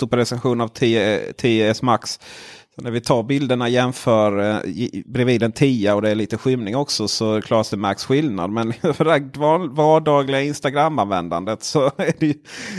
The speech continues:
det är en jättefin kamera på tio R också. Den, den gör jobbet, eh, och, och, eh, och, och vi kan ju konstatera att, eh, tio, ska man ha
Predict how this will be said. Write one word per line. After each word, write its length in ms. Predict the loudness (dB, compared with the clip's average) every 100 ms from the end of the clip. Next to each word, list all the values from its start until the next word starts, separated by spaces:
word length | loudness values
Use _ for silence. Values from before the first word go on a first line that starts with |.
| -4 -2 -6 -4
det 180 | 0 2
är 80 |
en 80 | 2
jättefin 440 | 2 0 -2 -2 2
kamera 400 | 2 2 -2 -2
på 500 | -2 0 0 -2 -6 _ -4
tio 380 | 0 2 0 -2 -10 _ _ _ _ -14 -10 -2
R 220 | 2 2 2
också. 420 | -4 -4 -6 -6 -6
Den, 300 | -4 -4 -2
den 160 | -2
gör 140 | 2 4
jobbet, 520 | 4 4 0 -2 -10
eh, 360 | -4 0 2 2
och, 340 | 0 -2 -6
och, 500 | -4 0 2 0 -4 _ -20 -20 -20 -20 _ _ -6 -2
eh, 580 | 2 2 2 2 2
och, 540 | 2 0 0 0 0 0 -2
och 240 | -6 -8
vi 60 | 0
kan 140 | 0
ju 60 | 2
konstatera 520 | 0 0 0 4 2
att, 180 | 2 0
eh, 140 | 0
tio, 580 | 0 0 2 0 0 -2
ska 160 | -2
man 120 | -2 0
ha 200 | 0